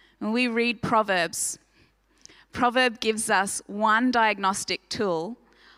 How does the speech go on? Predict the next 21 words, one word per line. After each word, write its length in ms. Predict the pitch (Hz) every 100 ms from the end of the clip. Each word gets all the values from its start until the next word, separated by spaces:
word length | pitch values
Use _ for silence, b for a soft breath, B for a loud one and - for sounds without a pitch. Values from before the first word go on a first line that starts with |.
| _
on 120 | 196
how 180 | 214 214
to 100 | 214
tell 280 | 208 214 196
whether 260 | 190 185
a 40 | 180
person, 460 | - 185 190 185
'cause 180 | 180 220 -
everybody 420 | - 254 285 262 247
falls 320 | - 214 214
into 220 | 208 208
one 160 | 196 190
of 160 | 185
two 240 | - 262 233
categories, 720 | 220 196 196 214 349 - - b b b b b b -
a 100 | 196
wise 400 | 202 196 214 226
person 420 | 226 202 - 254 -
or 120 | 190
a 60 |
fool. 360 | 190 202 147 123